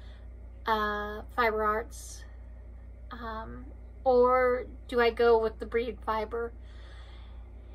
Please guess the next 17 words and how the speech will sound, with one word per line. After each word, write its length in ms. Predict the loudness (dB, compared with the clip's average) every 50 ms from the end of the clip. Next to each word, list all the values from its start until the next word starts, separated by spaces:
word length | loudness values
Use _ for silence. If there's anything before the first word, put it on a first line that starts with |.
| -16 -14 -8 -4
And 180 | -2 -2 -2 0
given 320 | 2 2 4 4 4 4
what 100 | 6 6
I 80 | 4 4
can 160 | 2 0 -4
see 180 | -4 -2 0 0
of 80 | 0
the 60 | 2 2
label 300 | 4 4 4 4 2 0
from 220 | -4 -6 -8 -6
the 80 | -6 -8
breed 300 | -8 -8 -8 -8 -8 -4 0
fiber, 460 | 2 4 4 4 2 0 -4 -4 -6 -10 -14 -16 -16 -16 -10 -4 -2
I'm 340 | 0 2 2 0 0 0 -2
gonna 180 | -2 -2 -2
go 140 | 0 -2 -2
with 160 | -4 -4 -8